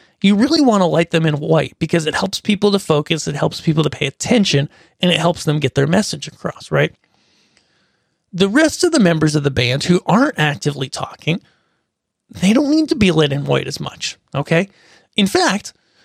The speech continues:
I, I advocate, you know, in any situation, whether it's a band, uh, uh, playing, like, a, a rock show or a, a church or a D J setup,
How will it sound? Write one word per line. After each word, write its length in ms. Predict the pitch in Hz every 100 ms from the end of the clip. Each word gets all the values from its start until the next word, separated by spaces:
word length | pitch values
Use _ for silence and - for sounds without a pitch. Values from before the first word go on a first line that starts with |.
| _ _ -
I, 320 | 180 214 - -
I 120 | 247
advocate, 400 | 320 165 156 185
you 120 | 185
know, 160 | 180 160
in 140 | 175 180
any 260 | 233 302
situation, 600 | - 180 151 143 139 160
whether 220 | 160 156
it's 140 | 147 143
a 40 |
band, 480 | 143 160 170 170 - -
uh, 160 | 139 - -
uh, 220 | 160 139 135
playing, 320 | 160 156 143
like, 180 | 131 131
a, 180 | 123 - -
a 100 | 143
rock 280 | 175 220
show 340 | - 220 214 214
or 380 | 190 151 147 156 -
a, 140 | -
a 60 | 160
church 640 | - 214 214 196 196 -
or 100 | 147
a 40 | 135
D 200 | 156 196
J 180 | 175 175
setup, 420 | - 147 160